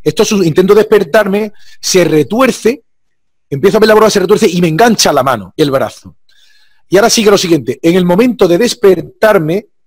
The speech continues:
los cuerpos energéticos no están adaptados con mi cuerpo físico, siguen desajustados, de tal manera que puedo ver, me puedo ver mi cuerpo, veo,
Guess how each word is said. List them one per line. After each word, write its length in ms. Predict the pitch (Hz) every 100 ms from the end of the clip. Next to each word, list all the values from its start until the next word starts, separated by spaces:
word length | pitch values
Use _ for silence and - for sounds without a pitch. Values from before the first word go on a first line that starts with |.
| _ -
los 280 | 156 156
cuerpos 420 | - 190 226 208 180
energéticos 540 | 156 143 190 208 202
no 100 | 190
están 220 | 185 202
adaptados 420 | 190 175 185 190
con 140 | - 160
mi 80 | 135
cuerpo 260 | 165 160
físico, 460 | - 214 - - 92 -
siguen 280 | - 196 214
desajustados, 640 | 190 175 160 180 - 135 98 _ - _
de 100 | -
tal 140 | 139 190
manera 300 | 214 214 147
que 100 | 139
puedo 320 | 147 220 220
ver, 220 | 226 - _ _ _ _ _ _ _
me 140 | 135 139
puedo 220 | 175 208
ver 140 | 208
mi 140 | 170 147
cuerpo, 460 | 190 196 202 208 _ _ _ -
veo, 560 | 135 139 240 147 95